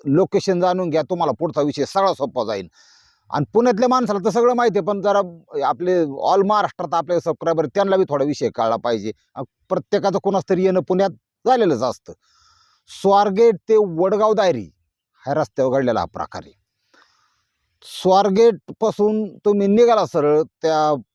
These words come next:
पु-, आपलं दत्तवाडी क्रॉस केली, सारसबागपासून आतमध्ये सरळ निघाला की पुढं संतोष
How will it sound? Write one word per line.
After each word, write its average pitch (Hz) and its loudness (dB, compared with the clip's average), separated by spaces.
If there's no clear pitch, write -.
पु-, 131 0
आपलं 104 0
दत्तवाडी 180 2
क्रॉस 170 -4
केली, 135 -2
सारसबागपासून 135 -4
आतमध्ये 123 -4
सरळ 170 0
निघाला 135 -2
की 185 4
पुढं 185 0
संतोष 180 -2